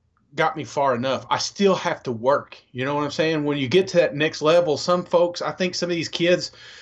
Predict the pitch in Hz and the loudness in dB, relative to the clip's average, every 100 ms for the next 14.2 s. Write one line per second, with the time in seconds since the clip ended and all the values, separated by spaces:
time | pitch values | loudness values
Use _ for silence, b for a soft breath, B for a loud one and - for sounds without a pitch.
0 | B - 165 160 147 170 175 170 160 160 | B -2 2 2 2 4 6 6 4 4
1 | - 160 160 143 135 160 156 - 147 127 | 2 0 0 -2 -8 -6 -6 -2 -2 -2
2 | - B B B 151 156 135 131 131 170 | -10 B B B 2 2 2 2 2 2
3 | 151 151 156 165 143 - 165 160 160 156 | 4 6 4 2 -8 -4 -4 -2 -2 -2
4 | 143 170 165 160 156 147 170 160 - 160 | -2 -2 -4 -2 -6 -2 -2 -2 0 -2
5 | 151 156 147 190 175 - 165 165 226 214 | 0 -4 -2 0 0 0 -2 2 0 0
6 | - - 190 147 117 123 117 123 117 117 | -2 0 2 2 0 -4 -2 0 0 0
7 | 143 175 185 165 143 208 247 196 180 B | 0 2 4 2 4 4 4 0 -2 B
8 | B B B 180 208 208 208 180 151 143 | B B B 2 4 2 0 -2 -2 0
9 | 175 175 - 156 - 160 147 156 170 165 | 0 0 -10 -12 -6 0 2 2 -2 -8
10 | 170 175 - - 120 107 107 107 175 185 | -4 -4 -4 -6 -4 -4 -4 -2 0 2
11 | 180 160 143 131 156 143 - 151 - - | 0 0 -2 0 0 -2 -4 -4 -2 2
12 | 165 160 - 151 147 151 160 156 156 - | 2 2 -2 0 2 2 0 0 0 2
13 | 220 208 123 110 101 104 117 135 135 127 | 2 2 -2 -2 -4 -8 -2 0 2 4
14 | 135 170 | 2 2